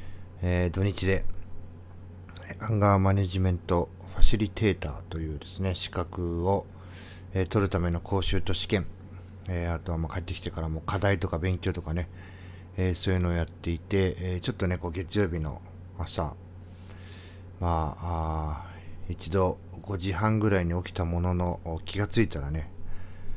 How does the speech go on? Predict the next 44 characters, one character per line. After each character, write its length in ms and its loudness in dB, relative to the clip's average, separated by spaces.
え 500 6
ー、 40 6
八 280 6
時 100 6
間 180 8
際 180 10
だ 100 8
っ 60 -2
た 120 6
と 120 2
か 80 10
っ 40 6
て 180 6
い 120 8
う、 60 6
ち 100 4
ょ 40 2
っ 20 2
と 140 4
ね、 180 4
え 260 2
ー、 0 -
少 200 6
し 140 12
リ 80 8
フ 120 6
レ 40 6
ッ 40 2
シ 120 6
ュ 40 4
し 120 6
な 80 6
い 80 2
と 80 2
ま 120 4
ず 120 4
い 40 4
の 100 6
か 100 12
な 100 12
っ 40 0
て 140 2
い 180 4
う、 40 6